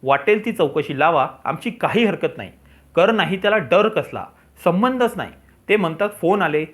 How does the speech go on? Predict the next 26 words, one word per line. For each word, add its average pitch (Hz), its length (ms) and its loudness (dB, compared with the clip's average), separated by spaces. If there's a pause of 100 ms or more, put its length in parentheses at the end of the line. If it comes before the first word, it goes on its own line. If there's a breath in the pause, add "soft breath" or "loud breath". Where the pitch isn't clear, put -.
(160)
मी 180 80 -2
मनोज 170 340 -2
जरांगेंना 156 600 -2
एक 185 260 -2
फोन 208 200 0
जरी 214 180 2
केल्याचे 156 380 -4
सिद्ध 135 300 -8
केले 156 320 -2 (340 soft breath)
तर 185 120 2
मी 190 140 0
वाटेल 170 480 0
ते 180 60 0
मान्य 123 340 -6
करेन," 170 360 0 (260 loud breath)
असे 233 200 -8
शरद 214 240 0
पवार 139 300 0
म्हणाले. 98 500 -12 (200)
आता 185 280 -2
अशा - 240 0
गोष्टी, 175 440 -4
अशी - 200 -8
कारस्थाने, 143 600 -2 (380 soft breath)
असे 240 220 0
षडयंत्र 190 580 2